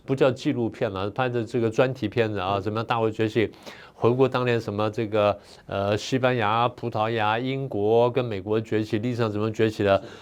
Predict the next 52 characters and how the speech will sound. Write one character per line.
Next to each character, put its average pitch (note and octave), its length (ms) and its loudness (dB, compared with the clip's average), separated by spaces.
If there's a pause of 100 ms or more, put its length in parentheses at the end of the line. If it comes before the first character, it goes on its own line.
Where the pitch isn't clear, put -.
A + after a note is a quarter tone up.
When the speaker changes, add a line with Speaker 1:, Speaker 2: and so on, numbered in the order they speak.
Speaker 1:
所 D#3+ 460 4
以 E3 160 4
我 G#2+ 160 0
们 A#2+ 100 -4
从 A2+ 160 -4
当 A#2+ 140 0
中 A#2+ 80 2
要 A2+ 80 0
汲 A#2+ 180 -6
取 G#2+ 160 -8
什 F#2+ 80 -4
么 G2+ 120 -6
教 G#2+ 240 2
训， G#2+ 180 -6
学 G#2 140 -2
到 G#2+ 100 0
什 G2+ 100 -4
么， G2 140 -8
什 F#2+ 140 -14
么 G2 100 -8
经 A2 180 -8
验， A2 140 -2
什 F#2 80 -8
么 F#2+ 80 -4
等 G#2 160 0
等。 G2 160 0
好， E2+ 240 -2 (800)
那 E3 160 4
最 F#3 140 4
后 E3+ 80 6
国 D#3 160 4
际 F3+ 80 2
上 E3+ 120 4
批 D#3+ 140 -2
评 D3 180 0
多 D3 200 6
了， B2 200 6
他 A#2+ 120 0
说 A#2 280 0
：“那 G#2 140 -4
和 G2+ 180 -6
平 G2 160 -4
崛 F#2 160 -6
起。” - 200 -10 (280)
Speaker 2:
是。 - 160 -20 (100)
Speaker 1:
啊， G2+ 200 -2
对， A2+ 140 4 (160)
啊， G2+ 140 0
和 G#2 100 2
平 G#2 80 -4
崛 G2 120 -4
起。 F#2+ 200 -6